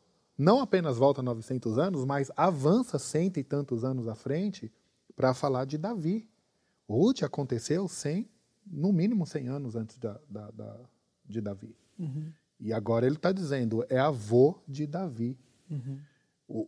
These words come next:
Speaker 1: o, o narrador está lá à
Speaker 2: O
Speaker 1: frente
Speaker 2: filho
Speaker 1: do seu
Speaker 2: de
Speaker 1: tempo.
Speaker 2: Boaz e Ruth, que está agora na última cena, sendo carregado nos colos de Noemi,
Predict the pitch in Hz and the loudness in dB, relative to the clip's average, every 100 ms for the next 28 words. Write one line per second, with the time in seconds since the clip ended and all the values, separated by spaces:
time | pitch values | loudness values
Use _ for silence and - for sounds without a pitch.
0 | 120 107 92 110 107 107 104 120 127 135 | -2 -2 -4 -4 -2 -2 0 0 2 2
1 | 110 120 175 156 135 208 247 240 202 202 | 2 6 8 10 12 12 12 10 10 10
2 | 160 190 180 175 170 202 160 165 165 165 | 12 12 12 10 8 4 6 8 8 6
3 | 233 277 - _ _ _ - - 202 - | 0 -2 -6 _ _ _ -2 4 6 6
4 | - 190 208 226 185 175 175 165 160 156 | 8 10 12 10 10 10 12 10 10 10
5 | 185 180 175 160 - 156 143 139 139 - | 10 8 4 6 6 6 4 2 0 -6
6 | _ - - 185 - 196 175 165 160 165 | _ 0 4 4 6 4 6 6 10 10
7 | 175 180 170 - 165 170 160 139 170 170 | 8 6 4 6 8 8 6 4 2 6
8 | 185 220 214 170 151 170 226 | 10 12 12 10 8 8 6